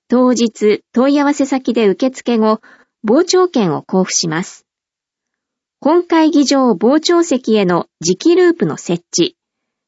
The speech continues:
手話通訳者の配置を試行的に実施します。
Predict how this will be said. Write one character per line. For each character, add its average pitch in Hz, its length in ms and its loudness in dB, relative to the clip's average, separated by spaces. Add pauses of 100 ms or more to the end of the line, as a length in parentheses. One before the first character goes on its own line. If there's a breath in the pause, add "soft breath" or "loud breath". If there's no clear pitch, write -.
(160)
手 233 80 0
話 302 140 2
通 302 200 -2
訳 294 280 0
者 233 140 0
の 214 100 2
配 233 200 0
置 226 220 -2
を 214 180 0 (220)
試 - 180 -4
行 339 200 2
的 320 240 0
に 302 100 4
実 190 140 0
施 - 180 -2
し - 140 -2
ま 165 140 -2
す。 - 200 -16